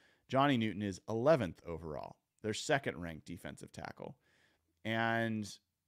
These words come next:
they've got him, he had a very low grade of fifty-seven. In twenty twenty-one. He had a ninety-one point five grade in twenty twenty-two and then an eighty-four point nine grade in twenty twenty-three.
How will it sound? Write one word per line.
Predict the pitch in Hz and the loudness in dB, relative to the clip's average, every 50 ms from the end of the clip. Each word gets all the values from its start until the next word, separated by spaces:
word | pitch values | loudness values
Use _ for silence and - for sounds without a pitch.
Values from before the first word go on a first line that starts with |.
| _ _ _ _ - 110 | _ _ _ _ -8 -2
they've | 123 139 143 | 2 2 2
got | 117 151 135 123 107 101 | 4 6 6 6 6 4
him, | 127 123 123 117 117 113 110 | 2 0 2 2 2 0 0
he | 104 98 131 | -2 -2 0
had | 147 135 117 98 | 2 2 2 2
a | 95 | 0
very | 92 87 110 139 156 156 135 | -2 0 2 4 4 4 6
low | 123 117 110 | 6 6 4
grade | 104 104 107 104 104 101 | 4 4 4 4 4 4
of | 95 95 90 | 2 0 -2
fifty-seven. | - - 135 131 - 117 101 - - - 113 110 110 107 110 107 104 107 104 - _ _ _ _ _ _ _ _ _ - | -2 -4 -4 -4 -2 -6 -6 -4 0 2 4 4 4 4 2 0 0 -2 -4 -8 _ _ _ _ _ _ _ _ _ -6
In | - 113 110 107 104 101 101 95 - _ - _ _ | -2 0 0 0 0 -2 -4 -6 -8 _ -20 _ _
twenty | - - - 123 113 107 98 | -14 -6 -4 -2 -2 -2 -2
twenty-one. | 87 - 104 95 92 92 101 120 127 127 123 120 117 113 117 110 _ _ _ _ _ _ _ _ _ | -4 -6 -6 -6 -4 -4 -2 0 2 4 4 2 2 0 -2 -6 _ _ _ _ _ _ _ _ _
He | - 120 120 | -4 0 2
had | 113 110 107 104 104 101 - | 4 4 4 4 4 2 0
a | - 101 98 98 98 90 | -2 -2 -2 0 -2 -2
ninety-one | 90 101 117 127 156 165 151 139 127 123 120 110 | -2 -2 0 2 2 4 6 6 6 4 2 2
point | 98 110 104 95 - | 0 -2 -2 -2 -2
five | - 117 110 110 107 101 | 2 4 4 4 4 4
grade | - 107 104 101 101 98 | 2 2 2 4 2 2
in | 98 95 | 0 -4
twenty | - - 98 98 95 | -6 -6 -6 -6 -6
twenty-two | 90 - 87 90 85 - - - 143 139 135 135 127 123 - - | -6 -6 -6 -8 -8 -8 -6 -2 0 2 2 4 2 0 0 -2
and | 107 107 104 | -4 -2 -2
then | 104 101 | -2 -2
an | 98 - - | -4 -4 -2
eighty-four | 117 135 139 135 135 - 120 117 107 | -2 0 0 0 -2 0 0 0 0
point | - - 98 90 - | 0 -4 -4 -4 -2
nine | 98 113 120 123 117 | -2 -2 0 0 2
grade | 113 113 110 104 | 2 2 2 2
in | 98 | 0
twenty | 90 - 104 98 | -4 -4 -6 -6
twenty-three. | - - 95 95 92 - - 147 156 156 151 147 147 | -6 -6 -8 -8 -8 -8 -4 -2 2 4 4 4 2